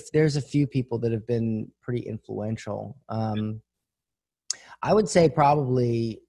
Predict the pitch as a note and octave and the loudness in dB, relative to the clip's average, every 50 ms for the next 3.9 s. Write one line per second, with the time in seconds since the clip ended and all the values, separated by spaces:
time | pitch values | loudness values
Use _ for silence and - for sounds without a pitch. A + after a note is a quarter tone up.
0 | - - A#2 B2+ C3 A#2+ - B2 A2+ G#2 G2 G2 F#2 F#2 F#2+ G2 A2+ B2 C3+ - | -8 -4 -2 -2 0 0 -2 -2 -2 -2 -4 -6 -6 -8 -8 -6 -8 -8 -10 -10
1 | _ _ _ _ _ _ _ _ _ _ _ _ - G#2 G#2 G2+ F#2+ F2+ F2 - | _ _ _ _ _ _ _ _ _ _ _ _ -6 -4 -4 -4 -4 -6 -10 -10
2 | _ - A#2 A2 - A#2+ A2+ A2 G#2+ G#2 - - _ _ _ _ _ _ - - | _ -6 -4 -2 0 0 0 0 0 -4 -6 -14 _ _ _ _ _ _ -4 0
3 | A#2 A#2+ A#2+ G#2+ C3 C3+ E3 G#3+ G#3 F3 D3 B2+ A#2+ A#2 A2+ A2 A2+ | 0 0 2 2 0 0 2 2 2 2 2 0 0 -2 -4 -6 -6